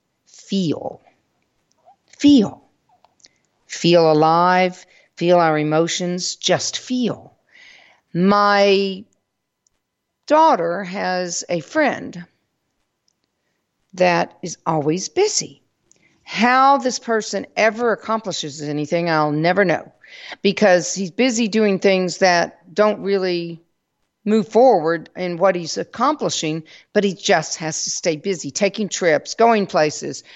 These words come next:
not focusing on what really is the goal. And it's because, I think he finally told her, "I, I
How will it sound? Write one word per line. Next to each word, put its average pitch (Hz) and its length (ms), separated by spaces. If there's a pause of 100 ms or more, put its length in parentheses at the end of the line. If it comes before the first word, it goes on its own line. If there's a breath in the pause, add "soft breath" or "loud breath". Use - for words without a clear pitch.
(180 loud breath)
not 277 280
focusing 247 440
on 185 200
what 190 500 (320)
really 220 420
is 175 120
the - 80
goal. 220 560 (800)
And 190 260
it's - 220
because, 214 720 (120)
I 160 60
think 160 180
he 139 100
finally 156 380
told 185 320
her, 160 220 (560 soft breath)
"I, 254 340
I 208 180